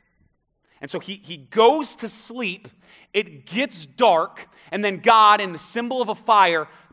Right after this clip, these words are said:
passes through these animals by himself. And so God makes a covenant with Abraham.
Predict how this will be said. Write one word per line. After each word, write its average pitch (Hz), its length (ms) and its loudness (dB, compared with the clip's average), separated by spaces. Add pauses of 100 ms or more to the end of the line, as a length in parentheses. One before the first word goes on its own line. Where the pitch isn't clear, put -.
passes 226 880 -4
through 208 520 -10
these 185 220 -14 (100)
animals 180 720 -6 (300)
by 175 220 4
himself. 135 1000 -8 (1000)
And 156 100 -18
so 208 120 -6
God 220 540 2
makes 233 240 -6
a 196 40 -6
covenant 233 480 -2
with 208 140 -8
Abraham. 170 420 -6